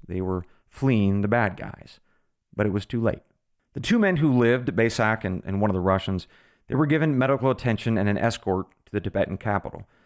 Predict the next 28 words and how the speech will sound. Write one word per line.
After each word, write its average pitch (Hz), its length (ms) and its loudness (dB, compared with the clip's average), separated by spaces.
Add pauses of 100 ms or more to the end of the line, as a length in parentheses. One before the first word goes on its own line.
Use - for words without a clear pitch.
(360)
But 143 180 0
before 175 300 2
they 214 100 0
left, 131 440 0 (320)
they 123 120 2
buried 123 380 2
their 127 100 2
friends 110 480 0
under 101 220 0
a 92 60 0
pile 104 280 2
of 101 120 -2
rocks 95 400 -2
that - 140 -10 (440)
would 110 80 -6
become 110 400 0
the 104 60 2
same 113 300 0
type 107 300 0
of 92 180 -6
guideposts 98 760 -2
that - 220 -12
they 143 140 2
had 113 180 0
passed 92 360 -8
on 95 100 -6
their 92 120 -4
way 92 320 2